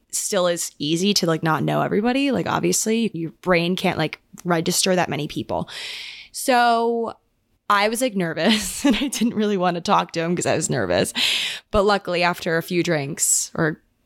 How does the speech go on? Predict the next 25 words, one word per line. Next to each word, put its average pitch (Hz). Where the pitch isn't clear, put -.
a 185
handful 175
of 135
drinks, 151
probably, 160
like, 165
five, 151
I 156
mustered 165
up 220
the 247
courage. 156
And 220
I 226
wouldn't 226
suggest 196
taking 190
notes -
on 180
what 170
I 165
said 156
to 147
him 147
because -